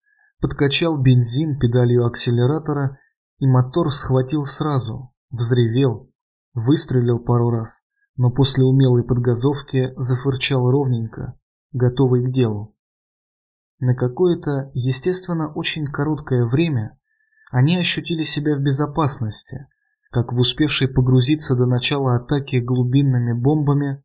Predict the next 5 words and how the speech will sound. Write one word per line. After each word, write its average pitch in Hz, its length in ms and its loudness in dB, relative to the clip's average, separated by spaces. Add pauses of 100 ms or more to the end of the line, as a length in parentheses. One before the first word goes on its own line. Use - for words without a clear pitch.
подводной 135 520 0
лодке. 143 540 -2 (960)
Что - 280 -2
будет 127 280 2
дальше, 135 460 -2